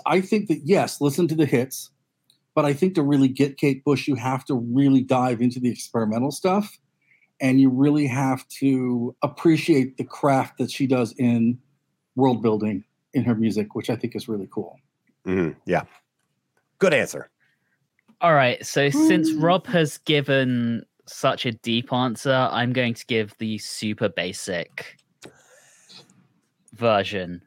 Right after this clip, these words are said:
Speaker 3: I, I, I did want to actually slightly build on Rob before I go on to the hits, but, um,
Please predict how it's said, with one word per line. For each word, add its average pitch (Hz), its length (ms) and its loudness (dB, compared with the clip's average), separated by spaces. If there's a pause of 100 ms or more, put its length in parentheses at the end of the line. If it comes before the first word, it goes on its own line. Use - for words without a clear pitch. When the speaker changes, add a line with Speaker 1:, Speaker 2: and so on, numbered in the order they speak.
(120)
Speaker 3:
I, 110 220 -2
I, 113 140 -4 (160)
I 131 40 0 (160)
did 143 180 2
want 131 240 0
to 127 140 0
actually 113 540 -4 (140)
slightly 175 400 -2
build 113 240 0
on 107 140 -2
Rob 110 200 -2
before 107 320 -4
I 98 60 0
go 101 420 -2
on 101 280 -4
to 104 120 -6
the 107 120 -12
hits, - 520 -6 (240)
but, 107 420 -2 (720)
um, 110 460 0